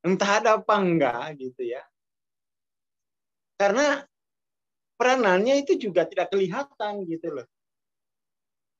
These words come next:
Dan itu sepertinya hanya berlaku pada jiwa-jiwa yang lemah, kan gitu.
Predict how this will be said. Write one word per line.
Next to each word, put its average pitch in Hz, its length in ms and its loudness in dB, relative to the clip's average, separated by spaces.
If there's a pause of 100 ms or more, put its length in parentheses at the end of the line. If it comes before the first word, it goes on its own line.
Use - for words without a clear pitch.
(1800)
Dan 175 160 2
itu 202 400 -2
sepertinya 208 720 -2 (480)
hanya 226 320 0
berlaku 202 480 -2
pada 175 400 -4
jiwa-jiwa 180 640 -4
yang 208 160 -8
lemah, 226 480 -6 (160)
kan 247 240 -6
gitu. 175 320 -4